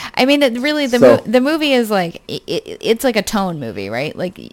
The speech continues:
Speaker 2: Yeah.
Speaker 1: the emotions are there, and you have to watch it to, like, appreciate it, I feel like.
Speaker 2: Yeah. Yes, I agree with you, Dragon.
Speaker 1: Yeah.
Speaker 2: All right, Dragon. Uh, I'm sorry, final thoughts?
Speaker 1: Uh, that's it,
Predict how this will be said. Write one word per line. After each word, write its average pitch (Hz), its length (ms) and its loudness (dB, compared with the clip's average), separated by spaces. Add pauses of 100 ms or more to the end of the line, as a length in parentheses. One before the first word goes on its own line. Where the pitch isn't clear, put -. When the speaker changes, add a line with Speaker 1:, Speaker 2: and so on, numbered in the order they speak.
Speaker 2:
Yeah. 214 380 4
Speaker 1:
the 208 140 2
emotions 220 380 2
are 180 60 -2
there, 170 240 -2
and 151 180 -4
you 185 100 -2
have 190 140 -4
to 180 120 -2
watch 170 240 -4
it - 140 -12
to, - 100 -8
like, 117 260 -8 (360)
appreciate 90 480 -4
it, - 260 -10
I - 60 -8
feel - 180 -10
like. - 220 -10
Speaker 2:
Yeah. 117 260 4 (300)
Yes, 120 280 4
I 107 80 2
agree 107 220 2
with 95 120 -2
you, 95 60 -2
Dragon. 92 280 -6
Speaker 1:
Yeah. - 140 -12 (840)
Speaker 2:
All 135 100 6
right, 113 100 6
Dragon. 104 280 2
Uh, 117 260 6
I'm 117 100 -4
sorry, 95 180 2
final 131 280 2
thoughts? - 480 2 (420)
Speaker 1:
Uh, 214 140 0
that's 415 200 -4
it, 392 140 0